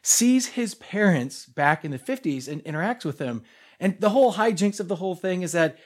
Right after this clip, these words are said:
he interferes with the space-time continuum. And as he's t-,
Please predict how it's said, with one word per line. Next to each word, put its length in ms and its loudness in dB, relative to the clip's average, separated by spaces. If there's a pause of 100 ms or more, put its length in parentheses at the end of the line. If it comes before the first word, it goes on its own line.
he 140 -6
interferes 840 4 (300)
with 180 2
the 80 -2
space-time 640 2
continuum. 600 2
And 180 -2
as 220 2
he's 160 -4
t-, 140 -14